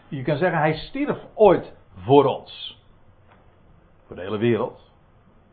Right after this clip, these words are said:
Hij werd opgewekt uit de doden en nu is hij daar, onttrokken aan het oog. En wat is hij daar? Wel, daar is hij dit.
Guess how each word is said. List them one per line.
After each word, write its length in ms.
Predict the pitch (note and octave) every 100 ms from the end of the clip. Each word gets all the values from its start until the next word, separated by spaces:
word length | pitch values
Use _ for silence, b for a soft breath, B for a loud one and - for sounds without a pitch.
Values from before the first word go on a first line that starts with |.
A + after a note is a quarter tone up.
| b b b b b b b b _ _ _ B2+
Hij 300 | C3+ D#3+ -
werd 240 | B2+ B2+ - -
opgewekt 560 | A#3+ A#3+ A3+ A3+ A3+
uit 200 | G3+ G#3+
de 80 | G#3
doden 420 | G#3 G#3 A3+ -
en 300 | C3 G#2 E2+
nu 400 | F#2+ C3 B3+ C4
is 180 | E3 B2+
hij 400 | A2+ B2+ F#2+ - -
daar, 440 | C3 C3 G3 C#4 -
onttrokken 720 | D3+ A2 - B3 C#4 C4+ A3+
aan 160 | A#3 A#3+
het 120 | A#3
oog. 360 | D3+ E3 - -
En 220 | B2 F#2+ E2+ G2+
wat 260 | E3+ A#3+ A3
is 200 | G#3 D#3
hij 200 | F3 F3
daar? 460 | D3+ D3+ B2 - -
Wel, 200 | C3 A#2+
daar 220 | B2 C3
is 140 | B2
hij 220 | G#2+ G#2 G2
dit. 200 | G#2